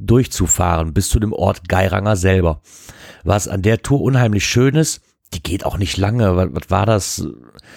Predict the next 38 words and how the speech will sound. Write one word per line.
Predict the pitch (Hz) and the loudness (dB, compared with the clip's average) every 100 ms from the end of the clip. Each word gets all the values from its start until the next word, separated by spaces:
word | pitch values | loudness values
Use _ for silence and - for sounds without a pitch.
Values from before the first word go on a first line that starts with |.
| - - - | -20 -20 -10
Ich | 90 | -6
sag | - 95 | -2 0
mal | |
maximal | 107 123 - 131 110 101 | 2 0 0 2 4 2
fünfundvierzig | - 123 117 - 113 - 104 | 2 2 2 2 0 2 2
Minuten, | 104 113 104 | 4 2 2
glaub | 95 92 | 4 4
ich, | 87 | 4
wenn | 90 | 2
ich | 90 | 2
das | 85 | 0
so | 87 | 0
richtig | 90 87 | 0 -2
in | 87 | -2
Erinnerung | 80 87 90 87 | 0 2 2 2
hatte. | 87 - 80 - - - - - - _ _ | 0 0 -4 -6 -20 -20 -20 -20 -20 _ _
Da | 92 | 0
müsste | 92 95 | 2 2
ich | 92 | 2
jetzt | 90 | 2
echt | 85 80 | 0 2
lügen, | 98 107 90 | 2 2 2
um | 85 | 2
da | 85 | 2
hundertprozentig | 78 90 - 95 - 87 78 | 2 2 2 2 0 -2 -2
sicher | 87 87 85 | 0 0 -2
zu | 80 | -2
sein. | 85 85 73 _ _ _ _ _ - - | 0 0 -4 _ _ _ _ _ -14 -6
Ich | - | 0
glaub, | 127 - - | 0 -2 -2
Pi | 127 | 2
mal | 123 104 | 2 4
Daumen | 101 101 | 2 2
fünfundvierzig | - 98 90 95 - | 0 0 2 0 0
Minuten | 82 90 90 82 - - - - | -4 -2 -2 -8 -14 -20 -18 -10
mit | 82 78 | -4 -2
der | 87 | 0
Fähre. | - 101 87 90 | 2 2 4 0